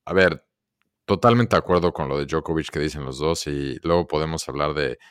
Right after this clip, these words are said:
su entrevista que dio a sixty Minutes el domingo. Dijo que a él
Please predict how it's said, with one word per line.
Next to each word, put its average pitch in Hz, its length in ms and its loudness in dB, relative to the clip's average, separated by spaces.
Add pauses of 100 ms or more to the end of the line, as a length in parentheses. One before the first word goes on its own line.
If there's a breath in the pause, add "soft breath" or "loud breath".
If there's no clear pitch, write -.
(640 soft breath)
su 80 300 -4
entrevista 80 460 0
que 78 120 -2
dio 80 320 4
a 73 80 2
sixty - 400 -8
Minutes 80 380 -6
el 67 100 -10
domingo. 78 400 -4
Dijo 78 320 -4
que 69 220 -4
a 73 240 -4
él 80 360 0